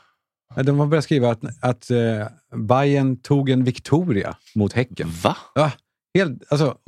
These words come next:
Speaker 2: Är det en vinst?
Speaker 1: en Victoria, ja, jag antar det. Victory måste det vara.
Speaker 2: Va?
Speaker 1: En Victoria. Står det i, i både Aftonbladet och
Speaker 2: Skämtar
Speaker 1: Expressen.
Speaker 2: du?
Speaker 1: Det är så fånigt. Men
Speaker 2: Aldrig
Speaker 1: säg nu,
Speaker 2: hört.
Speaker 1: vad hade du?
Speaker 2: Nej,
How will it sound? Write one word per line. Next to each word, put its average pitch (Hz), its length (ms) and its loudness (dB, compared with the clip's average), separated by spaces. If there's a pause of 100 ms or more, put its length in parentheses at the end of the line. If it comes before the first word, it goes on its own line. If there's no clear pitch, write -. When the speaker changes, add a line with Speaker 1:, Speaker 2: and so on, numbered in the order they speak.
(240)
Speaker 2:
Är 104 80 2
det 123 80 2
en 143 60 2
vinst? 135 260 0
Speaker 1:
en 160 80 4
Victoria, 160 340 0
ja, 139 140 0
jag 151 80 0
antar 147 200 0
det. 104 160 -2
Victory 101 480 -2
måste 104 260 -6
det - 40 -6
vara. - 140 -8
Speaker 2:
Va? - 440 -4
Speaker 1:
En 131 160 2
Victoria. 135 600 -2
Står 143 180 0
det 139 60 2
i, 127 360 -4
i 123 60 -4
både 123 380 -2
Aftonbladet 127 400 -2
och 85 60 -6
Speaker 2:
Skämtar 92 40 -2
Speaker 1:
Expressen. 175 240 -6
Speaker 2:
du? - 120 -10 (420)
Speaker 1:
Det 117 60 -4
är 107 40 -2
så 107 140 -6
fånigt. 90 320 -6 (180)
Men 135 100 2
Speaker 2:
Aldrig 170 160 2
Speaker 1:
säg 139 40 2
nu, 107 80 2
Speaker 2:
hört. - 340 -6 (120)
Speaker 1:
vad 123 120 0
hade 131 120 -2
du? 107 120 -2 (480)
Speaker 2:
Nej, 110 200 2